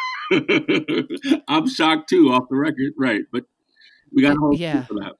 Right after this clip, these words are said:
Speaker 1: Yeah.
Speaker 2: Yeah, yeah, yeah. I'm really grateful for this conversation 'cause it really is where my heart sits with all of this stuff. Like, I really do have my opinion, and I really do, I really am thrilled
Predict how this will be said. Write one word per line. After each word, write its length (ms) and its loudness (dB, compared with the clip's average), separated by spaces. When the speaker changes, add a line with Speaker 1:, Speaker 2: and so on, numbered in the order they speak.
Speaker 1:
Yeah. 220 -6
Speaker 2:
Yeah, 280 -14
yeah, 200 -18
yeah. 200 -20
I'm 240 -8
really 240 -8
grateful 360 -16
for 140 -16
this 180 -12
conversation 560 -12
'cause 160 -8
it 160 -6
really 280 -6
is 160 -8
where 200 -8
my 160 -12
heart 320 -10
sits 400 -12
with 120 -10
all 200 -6
of 140 -16
this 160 -12
stuff. 380 -8
Like, 300 -8
I 100 -8
really 300 -4
do 220 -6
have 220 0
my 180 -4
opinion, 480 -10
and 340 -8
I 80 -2
really 500 -4
do, 480 -8
I 80 -8
really 440 -4
am 240 -6
thrilled 960 -4